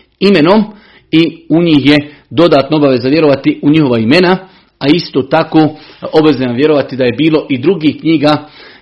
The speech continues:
koje je uzvišen Allah subhanahu wa ta'ala objavljivao određenim poslanicima, a da nam te knjige nisu spomenute poimenično. <clears throat> Mi ćemo se prvenstveno večeras družiti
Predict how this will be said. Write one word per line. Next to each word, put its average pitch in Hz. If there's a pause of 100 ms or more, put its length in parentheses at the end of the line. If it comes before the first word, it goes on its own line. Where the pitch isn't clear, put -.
(120)
koje 143
je 135
uzvišen 160
Allah 156
subhanahu 151
wa 135
ta'ala 151
objavljivao 143
određenim 139
poslanicima, 143 (260)
a 139
da 131
nam 123
te 180
knjige 156 (220)
nisu 175
spomenute 147 (320)
poimenično. 143
<clears throat> - (2500)
Mi 233
ćemo 185
se 170 (420)
prvenstveno 180
večeras 170 (2000)
družiti 170